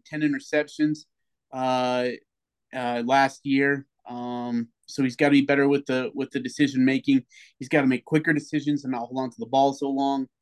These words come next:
Uh, I, I think the receiving core here will help him out. Also, watch out for Levi, Levi, uh, Levi Williams from Wyoming. Um, he's, he's getting better.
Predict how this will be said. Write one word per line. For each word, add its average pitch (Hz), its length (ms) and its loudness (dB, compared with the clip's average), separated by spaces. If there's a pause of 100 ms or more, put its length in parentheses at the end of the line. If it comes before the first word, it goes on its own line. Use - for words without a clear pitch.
(280)
Uh, 117 80 -10
I, 117 380 -8
I 123 40 -6
think 131 220 -8
the 139 80 -4
receiving 131 360 0
core 127 220 -6
here 120 200 -4
will 120 100 0
help 120 200 -2
him 120 80 0
out. 127 220 0
Also, 147 280 2
watch 135 220 0
out 139 140 -8
for 135 80 -10
Levi, 123 240 -6 (120)
Levi, 143 240 -2
uh, 127 400 -2
Levi 135 260 -2
Williams 135 580 -8 (440)
from 131 160 -2
Wyoming. 135 600 4 (180)
Um, 120 540 -2 (520)
he's, 143 340 -4
he's 139 200 -4
getting 135 260 2
better. 131 360 2